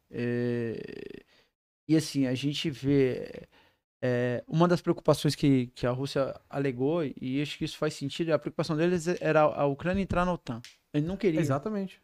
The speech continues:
Speaker 1: Falou, "Não."
Speaker 2: É.
Speaker 1: E aí, assim, eles já, já tavam em guerra, na verdade, que tem uma parte da Ucrânia com eles que já tava em guerra, só que o negócio, pô, ficou maluco, né?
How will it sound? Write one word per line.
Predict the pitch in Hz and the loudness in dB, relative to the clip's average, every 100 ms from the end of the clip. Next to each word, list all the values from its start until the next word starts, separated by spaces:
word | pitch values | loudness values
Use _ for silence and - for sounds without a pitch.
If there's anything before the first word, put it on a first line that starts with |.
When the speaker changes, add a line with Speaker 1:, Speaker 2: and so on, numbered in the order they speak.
| _ | _
Speaker 1:
Falou, | 147 151 | -2 0
"Não." | 151 147 190 247 _ _ | 0 0 -2 -6 _ _
Speaker 2:
É. | 120 113 170 _ - - - _ _ _ 156 | -10 -8 -12 _ -20 -20 -20 _ _ _ 2
Speaker 1:
E | 165 | 6
aí, | 170 | 8
assim, | 190 - 165 139 - _ _ | 6 2 -4 -4 -6 _ _
eles | 165 | 4
já, | 170 214 | 6 6
já | 185 208 | 6 6
tavam | - 240 233 | 6 2 4
em | |
guerra, | 147 135 131 | 4 4 2
na | 123 | -2
verdade, | 127 123 117 - | -2 0 -2 -6
que | |
tem | - | -4
uma | 143 147 | -2 0
parte | 143 156 170 | 2 2 2
da | 151 | 2
Ucrânia | 143 143 151 156 | 2 2 -2 -2
com | - | -4
eles | 147 | -2
que | 165 165 | -2 -2
já | 175 | 2
tava | 190 196 190 | 4 4 4
em | |
guerra, | 135 127 | 2 0
só | 123 - | -2 -8
que | 240 | -8
o | 240 | -6
negócio, | 233 240 247 247 233 240 262 - _ _ _ _ _ _ 208 | -4 -4 -4 -4 -4 -6 -14 -18 _ _ _ _ _ _ -6
pô, | 180 | -6
ficou | - - 190 | -8 -10 -2
maluco, | 226 196 147 - | 2 2 0 -2
né? | 135 143 143 | -4 -4 -4